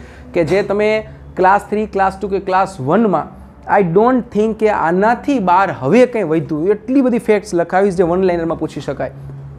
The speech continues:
તો don't worry, you just focus on the story. હજી દસ પંદર મિનિટ સ્ટોરી છે, then we'll write many thing.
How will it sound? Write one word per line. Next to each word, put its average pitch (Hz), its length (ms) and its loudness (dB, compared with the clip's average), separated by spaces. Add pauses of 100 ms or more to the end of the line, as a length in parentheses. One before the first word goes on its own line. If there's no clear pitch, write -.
(420)
તો - 60 2
don't 208 220 4
worry, 165 240 2
you - 20 2
just 185 260 -2
focus 185 260 -2
on 185 80 -2
the 175 160 -6
story. 226 220 0 (320)
હજી 160 120 2
દસ 180 200 2
પંદર 190 200 0
મિનિટ 190 160 0
સ્ટોરી 180 280 0
છે, 190 120 -2
then 190 220 0
we'll 180 220 2
write 170 380 0
many 160 160 0
thing. 131 140 -8